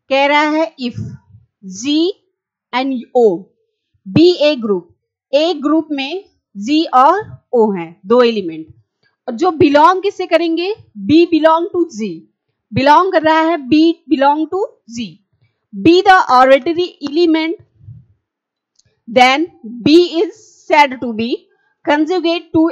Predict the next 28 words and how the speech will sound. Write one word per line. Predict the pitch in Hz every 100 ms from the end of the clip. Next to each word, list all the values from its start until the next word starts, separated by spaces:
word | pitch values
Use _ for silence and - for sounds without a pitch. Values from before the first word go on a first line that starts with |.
| 277
A | 294 - - 339
if | - 220 226
there | 240 262 277
exist | 254 208 240 240 294 - -
an | 254 311 349 294
element | 254 233 220 208 277 _ _ _ _ _ -
X | 330 403 - 254
belong | 269 262 294 330
to | 339 320 254
G, | 226 165 - - - - - _ _ _ _ _ -
X | 294 349 - 240
belong | 262 269 294 302
to | 508 622 _
G, | 208 208 320 _ _ _ -
B | 269 330
belong | 311 294 294
to | 330 294 233
G | 302
है, | 339 381 _ _
यहाँ | 233 247 320 - 294
X | 311
belong | 247 254 240 254
to | 539 403 220
G | 247 175
है, | 165 - _ _ _ _
such | - 392 370
that | 294 277 320 - _ _ _ _ _ 190
B | 302